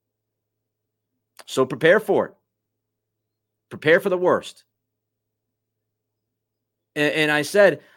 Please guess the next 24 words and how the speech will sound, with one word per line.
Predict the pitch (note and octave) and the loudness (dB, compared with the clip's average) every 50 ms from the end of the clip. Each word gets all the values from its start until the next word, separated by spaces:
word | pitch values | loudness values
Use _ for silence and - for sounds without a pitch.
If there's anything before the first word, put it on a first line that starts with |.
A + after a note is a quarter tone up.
| _ _ _ | _ _ _
it, | - D3+ D#3+ - E3+ E3 - | -6 -4 -2 0 0 0 0
it's | D#3 D#3+ D#3 - - | -2 -4 -4 -4 -4
earth | E3+ G3 G#3 G#3 G3+ G3+ - - _ | -2 0 0 0 -2 -4 -12 -20 _
shaking, | - - - - F#3+ F#3+ F#3+ F#3+ F#3 G3 F#3 F3+ | -18 -14 -6 -2 0 0 0 -2 -2 -4 -6 -4
earth | - F3+ F#3 F#3 F3+ - - | -2 -2 -2 -2 -2 -4 -10
rattling, | G2 B2 D3 E3 F3 F#3 F#3 F#3+ F#3+ F#3 F#3 F#3 F3+ D3 | -8 -4 -2 0 0 0 -2 -2 -4 -6 -6 -8 -10 -14
whatever | - - A2+ B2 C#3+ D3 D#3+ F3 - G3 | -16 -16 -8 -4 -2 0 0 0 0 -2
you | G#3+ G#3 G3 G3 | -4 -2 0 0
wanna | G3 F#3+ F#3 F#3+ | 0 0 -2 -4
say. | F3+ - - D3 A2 D#2+ - _ _ _ _ _ _ _ _ _ _ _ _ _ _ _ _ _ _ _ _ _ _ _ _ _ _ _ _ _ _ _ _ _ _ - | -6 -6 -8 -8 -8 -8 -12 _ _ _ _ _ _ _ _ _ _ _ _ _ _ _ _ _ _ _ _ _ _ _ _ _ _ _ _ _ _ _ _ _ _ -10
Because | D3 - F3+ D#3+ C3 A2 | -4 -2 -2 -2 -2 -4
when's | G#2+ B2+ E3+ G3+ A3+ G#3 | -4 -4 -2 -2 -2 -4
the | - E3+ | -6 -4
last | D#3+ F3 F3+ F3+ E3+ - | -2 -2 -2 -2 -4 -4
time | - F#3 F3 E3+ D#3+ | -6 -6 -6 -6 -6
we | D#3+ E3 D#3+ | -8 -10 -10
had | D3 - D#3 C#3+ C3 A2+ E2+ - _ | -10 -10 -10 -8 -8 -10 -12 -14 _
this? | A#2+ C#3 C#3 G2 - - - - - - _ _ _ _ _ _ _ _ _ _ _ _ | -6 -4 -4 -4 -6 -12 -18 -20 -20 -20 _ _ _ _ _ _ _ _ _ _ _ _
Up | F3 F#3 F3+ - | -6 -6 -6 -6
to | - F3 A#2+ | -8 -8 -8
this | G2+ G#2 E3 G3 G3 - | -4 -2 -2 -2 -2 -4
point, | - - - F3+ F3+ C3+ E2+ - - - _ _ _ _ _ _ _ _ _ _ - | -8 -12 -10 -8 -8 -8 -10 -12 -18 -20 _ _ _ _ _ _ _ _ _ _ -2
this | C3+ G3+ A#3 - | 0 0 2 2
is, | D4 A3+ - - | -2 -6 -6 -8